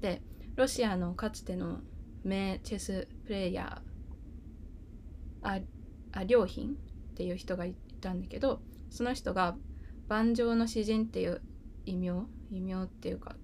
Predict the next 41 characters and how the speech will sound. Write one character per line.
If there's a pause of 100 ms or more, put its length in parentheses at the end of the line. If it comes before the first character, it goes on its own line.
(580)
盤
上
の
詩
人
っ
て
呼
ば
れ
て
る
こ
と
に
倣
っ
て、
そ
の
少
年
は、 (1400)
盤、 (1000)
盤
か、 (240)
あ
の、
盤
の
下
ね。 (720)
の
詩
人
っ
て
呼
ば
れ
て、